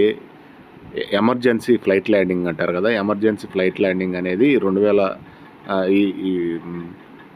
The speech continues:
ఈ ఇరవైకి ముందైతే వర్క్, ఆ, మొదలుపెట్టి కొంత వర్క్ అయితే పూర్తి చేసి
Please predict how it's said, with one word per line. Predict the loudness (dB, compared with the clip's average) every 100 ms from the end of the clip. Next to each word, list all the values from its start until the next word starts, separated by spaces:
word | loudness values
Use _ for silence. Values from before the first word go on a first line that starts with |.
| -20 -20 -20 -20 -20 -20 -20 -20 -20 -20 -20 -14 -2
ఈ | -2 0
ఇరవైకి | 2 4 4 2 4 2
ముందైతే | 2 2 2 4
వర్క్, | 2 2 2 4 4 2 -2 -4
ఆ, | -2 -2 -2 -6 -10 -8
మొదలుపెట్టి | -2 0 2 2 0 0
కొంత | -2 -2 -2
వర్క్ | 0 0 0
అయితే | -2 -2
పూర్తి | -4 -2 2
చేసి | 2 2